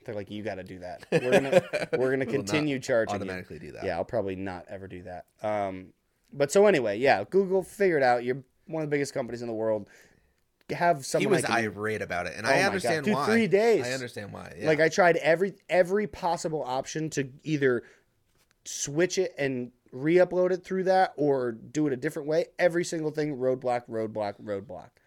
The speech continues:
Speaker 1: Somebody give me
Speaker 2: The
Speaker 1: a
Speaker 2: highway was closed.
Speaker 1: Somebody give me a rhinoceros <laughs> and blow through this roadblock. All right, go ahead. What's your, you got anything for me?
Speaker 2: I do. Um, this is specific to, uh, I, I, it doesn't matter. I don't care. I'm gonna say it.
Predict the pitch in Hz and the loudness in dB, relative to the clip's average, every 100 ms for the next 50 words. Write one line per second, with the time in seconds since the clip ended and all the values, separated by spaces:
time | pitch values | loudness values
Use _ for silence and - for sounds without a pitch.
0 | _ _ _ _ _ _ _ _ _ - | _ _ _ _ _ _ _ _ _ -10
1 | 113 113 110 110 107 117 127 127 107 - | -6 -4 -4 -2 -2 0 2 0 -2 -8
2 | - 120 113 117 135 127 123 120 117 123 | -2 -2 0 -2 -4 -2 -2 -2 -2 -2
3 | 123 127 123 123 - - - - - _ | -2 -4 -4 -4 -4 -6 -16 -20 -20 _
4 | - 107 117 - 135 123 117 117 127 123 | -12 -2 2 2 2 -4 -4 -6 -4 -2
5 | 120 120 117 113 - - - _ _ 127 | 0 0 0 -2 -14 -20 -20 _ _ 2
6 | 131 107 - _ _ _ 139 160 151 123 | 2 2 -4 _ _ _ -2 4 6 4
7 | 110 139 - 156 147 165 170 180 175 175 | 2 -2 -2 -4 2 4 4 2 0 -4
8 | 185 180 180 180 - 139 147 147 113 107 | -4 -2 -4 -6 -6 -4 0 0 0 -8
9 | _ _ _ _ - 139 135 131 123 _ | _ _ _ _ -6 -4 -4 -6 -10 _
10 | _ - 285 - 143 - 139 127 117 - | _ -12 -10 -8 -8 -6 -4 -4 -6 -4
11 | 123 117 104 98 92 _ _ _ _ - | -2 -2 -2 -4 -6 _ _ _ _ -20
12 | - - 156 143 175 165 135 90 - 131 | -14 -8 -8 -8 -10 -10 -10 -12 -12 -14
13 | 151 151 107 104 104 - 98 - | -12 -12 -10 -10 -10 -8 -8 -10